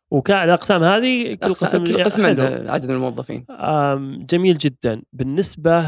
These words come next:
Speaker 1: ل-، ل-، للبطولات اللي لعبتوا فيها، أو خلينا نقول لك، قلت ألفين وتسعتاش بديتوا تلعبوا بطولات،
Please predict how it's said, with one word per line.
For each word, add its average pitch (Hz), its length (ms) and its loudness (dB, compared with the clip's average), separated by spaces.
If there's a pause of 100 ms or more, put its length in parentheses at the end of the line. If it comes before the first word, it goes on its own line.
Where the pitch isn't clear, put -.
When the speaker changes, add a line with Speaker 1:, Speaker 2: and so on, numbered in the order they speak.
(160)
Speaker 1:
ل-، 120 380 -4
ل-، 123 280 -8
للبطولات 127 520 0
اللي 120 120 -2
لعبتوا 120 260 -4
فيها، 117 400 -4 (220)
أو - 340 -6
خلينا 123 240 -4
نقول 120 180 0
لك، - 360 -8
قلت 127 100 -2
ألفين 127 180 0
وتسعتاش 117 440 -2
بديتوا 113 260 -6
تلعبوا 113 320 -6
بطولات، 135 560 2